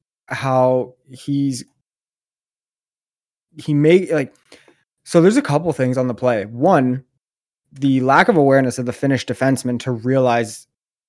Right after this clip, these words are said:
there's a Canadian player coming in and to overcommit on Stankoven like that when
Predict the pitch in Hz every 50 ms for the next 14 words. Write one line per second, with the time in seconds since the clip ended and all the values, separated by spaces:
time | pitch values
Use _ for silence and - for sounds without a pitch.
0 | _ _ - 135 123 110 123 - 131 135 131 123 120 117 - 117 117 117 113 107
1 | - 113 113 107 107 110 107 101 85 101 104 _ _ _ 143 135 151 - - 160
2 | 151 139 156 156 - - 143 131 127 127 131 123 113 - - _ _ _ _ _
3 | _ _ _ _ _ _ _ _ _ _ _ _ - 135 131 131 123 120 120 117
4 | 117 117 117 117 - _ _ _ - - - 143 139 131 - 135 135 131 131 127
5 | 123 117 117 110 - 120 107 104 101 104 - _ _ _ _ _ _ _ _ _
6 | _ _ _ _ _ _ _ _ _ _ _ 131 127 131 127 127 123 123 123 123
7 | 123 123 120 113 -